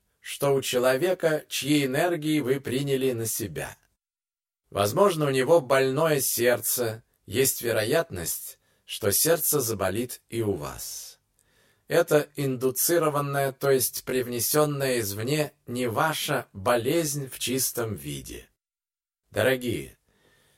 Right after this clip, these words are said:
такое часто происходит среди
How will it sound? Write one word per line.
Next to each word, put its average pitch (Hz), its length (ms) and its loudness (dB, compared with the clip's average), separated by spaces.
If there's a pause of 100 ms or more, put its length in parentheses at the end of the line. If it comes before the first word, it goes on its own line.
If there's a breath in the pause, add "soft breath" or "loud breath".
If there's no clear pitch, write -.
такое 180 420 0
часто 170 500 2
происходит 143 720 0
среди 139 480 -2